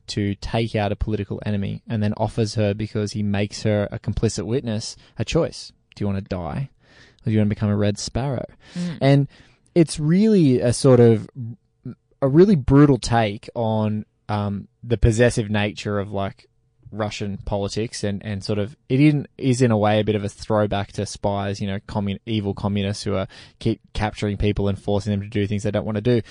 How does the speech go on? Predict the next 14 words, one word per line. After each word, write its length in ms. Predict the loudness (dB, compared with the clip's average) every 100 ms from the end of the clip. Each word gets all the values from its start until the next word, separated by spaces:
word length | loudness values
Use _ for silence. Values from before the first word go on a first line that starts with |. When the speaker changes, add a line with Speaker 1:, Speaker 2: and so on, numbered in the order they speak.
| -14 -8 2
Speaker 1:
But 220 | 2 2 _ -10
at 60 | -6
the 20 |
same 220 | -2 -2
time, 360 | 0 2 2 -2 _ _ _ _ _ _ _ -14
it's 140 | -10 -4
actually 340 | -4 -2 -2
kind 180 | 0 0
of 60 | 0
a 60 |
really 520 | 0 2 4 4 4 0
intense 580 | -6 -6 -2 -2 -4 -8
film 480 | -8 -2 0 0 0
that 240 | 0 -2